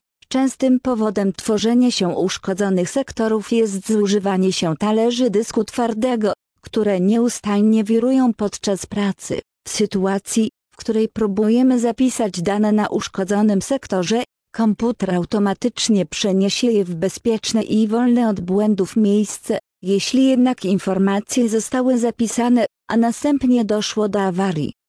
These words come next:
dane te są praktycznie niemożliwe do odzyskania. Istnieją specjalne programy,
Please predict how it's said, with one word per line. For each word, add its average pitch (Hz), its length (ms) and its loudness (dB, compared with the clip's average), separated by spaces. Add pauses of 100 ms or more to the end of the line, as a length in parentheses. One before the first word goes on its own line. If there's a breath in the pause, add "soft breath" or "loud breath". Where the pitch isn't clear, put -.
dane 254 340 2
te 208 160 -2
są 196 300 0
praktycznie 247 760 0
niemożliwe 240 720 2
do 220 200 -2
odzyskania. 165 840 -4 (240)
Istnieją 220 720 0
specjalne 196 640 -2
programy, 214 680 0